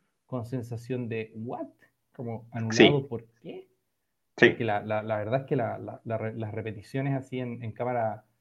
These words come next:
Speaker 1: lenta o la, la, las repeticiones, digamos así, como de la transmisión internacional, no aclaraban para nada por qué el gol estaba siendo anulado.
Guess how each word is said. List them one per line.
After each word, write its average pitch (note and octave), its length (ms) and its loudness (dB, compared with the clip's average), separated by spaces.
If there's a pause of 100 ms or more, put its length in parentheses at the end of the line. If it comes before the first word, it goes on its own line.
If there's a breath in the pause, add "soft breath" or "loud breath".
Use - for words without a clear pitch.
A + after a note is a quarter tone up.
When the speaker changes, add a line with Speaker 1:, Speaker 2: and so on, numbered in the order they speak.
(140)
Speaker 1:
lenta B2+ 520 -2
o G#2+ 60 -4
la, G#2 160 -6
la, G#2+ 160 -10 (120)
las A2 160 -10
repeticiones, A2 480 -6
digamos A#2+ 280 -2
así, A#2+ 100 -14
como B2 160 -4
de A2 60 -4
la A2 100 -4
transmisión A2+ 640 -8
internacional, A2+ 840 -4 (580)
no B2 120 0
aclaraban A2 680 0 (140)
para G#2+ 260 0
nada A#2 380 -2
por A#2+ 160 -2
qué - 100 -4
el B2 100 -2
gol B2+ 180 -2
estaba B2 280 -6
siendo B2+ 240 -6
anulado. A#2+ 360 -2